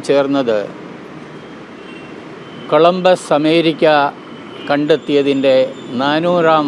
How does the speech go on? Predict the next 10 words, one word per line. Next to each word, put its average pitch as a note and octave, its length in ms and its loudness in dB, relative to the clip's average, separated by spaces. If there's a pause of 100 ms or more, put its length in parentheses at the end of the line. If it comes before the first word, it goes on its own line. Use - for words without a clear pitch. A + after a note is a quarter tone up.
വർഷത്തോടനുബന്ധിച്ച് C3+ 1080 0
നടന്ന A#2 300 -4 (2500)
ഒരു E3 220 4
വലിയ F3 280 6 (420)
എക്സിബിഷൻ്റെ F3 760 0
ഭാഗമായിട്ടായിരുന്നു. C3 1000 -2 (2750)
നമുക്കറിയാം, D#3+ 560 4 (1300)
കൊളംബസ് E3+ 640 4
അമേരിക്കയിൽ E3 680 2 (500)
എത്തിയതോടെ E3 680 4